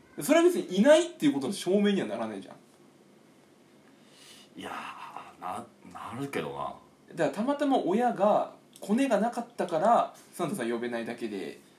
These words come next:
Speaker 1: いや、でもサンタさんはさ、これみんな平等に行くんでしょ？それに来ないってことは。
Speaker 2: いや、まあ、だから、大人になってから知ることだよね、それは。
Speaker 1: いや。
Speaker 2: 権力者のもとにしか来ないんで、サンタさんっていうのは。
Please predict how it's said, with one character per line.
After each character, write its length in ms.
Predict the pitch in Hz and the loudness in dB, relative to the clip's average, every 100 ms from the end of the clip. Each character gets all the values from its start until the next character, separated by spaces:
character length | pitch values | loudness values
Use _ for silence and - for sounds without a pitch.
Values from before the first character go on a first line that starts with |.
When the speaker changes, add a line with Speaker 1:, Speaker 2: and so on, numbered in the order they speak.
| - - - | -20 -20 -12
Speaker 1:
い 20 | |
や、 40 | |
で 60 | 85 | -10
も 40 | |
サ 160 | 80 170 | 0 0
ン 60 | |
タ 80 | 185 | 0
さ 140 | - 90 | -2 -4
ん 60 | |
は 60 | 78 | -2
さ、 320 | 82 71 65 - - _ _ _ - - - - | -4 -4 -6 -12 -20 _ _ _ -20 -20 -20 -8
こ 80 | |
れ 60 | 107 | -6
み 100 | 110 | -4
ん 40 | |
な 60 | 151 | -4
平 180 | 127 127 | 0 2
等 200 | 165 185 | 2 0
に 140 | 185 | -2
行 80 | 175 | -4
く 80 | 269 | -2
ん 80 | - | -2
で 60 | |
し 80 | - | -2
ょ？ 80 | - - _ - _ _ - | -10 -16 _ -20 _ _ -18
そ 140 | - | -4
れ 100 | 165 | -2
に 120 | 190 185 | -2 -2
来 140 | - | 0
な 80 | 185 | 2
い 60 | 113 | 0
っ 20 | |
て 80 | 85 | -2
こ 80 | 82 | -6
と 140 | 85 | -4
は。 240 | 78 - - _ _ _ _ _ _ _ - | -4 -4 -10 _ _ _ _ _ _ _ -4
Speaker 2:
い 60 | |
や、 80 | 139 | 0
ま 80 | 131 | 0
あ、 20 | |
だ 80 | 120 | 0
か 100 | 113 | -2
ら、 200 | 101 - - _ - | -4 -6 -12 _ -16
大 100 | 120 | -8
人 220 | 170 165 | -2 -2
に 60 | 165 | 2
な 80 | 196 | 0
っ 80 | |
て 80 | - | 0
か 100 | 190 | -2
ら 60 | 214 | -2
知 140 | - | -4
る 60 | 113 | -8
こ 100 | 117 | -8
と 100 | - | -10
だ 40 | |
よ 80 | 87 | -8
ね、 100 | 151 | -8
そ 100 | - | -8
れ 60 | 85 | -12
は。 100 | - - - _ _ _ _ _ - _ _ - - - - - - - | -12 -16 -20 _ _ _ _ _ -20 _ _ -20 -20 -20 -20 -20 -20 -10
Speaker 1:
い 100 | - | -2
や。 120 | 160 - | -2 -2
Speaker 2:
権 280 | 185 208 214 | 2 4 4
力 180 | 240 - | 2 2
者 160 | 202 | 2
の 100 | 175 | 2
も 180 | 165 180 | 2 2
と 120 | 208 | 2
に 100 | 208 | 0
し 100 | 202 | 0
か 120 | - | -2
来 180 | 269 170 | -2 0
な 100 | 151 | 0
い 40 | - | -2
ん 60 | |
で、 60 | 107 | -8
サ 160 | - | -8
ン 100 | 117 | -6
タ 120 | 113 104 | -6 -12
さ 120 | 101 | -14
ん 40 | |
っ 20 | |
て 140 | 92 - | -16 -16
い 20 | |
う 40 | |
の 60 | |
は。 40 | - | -16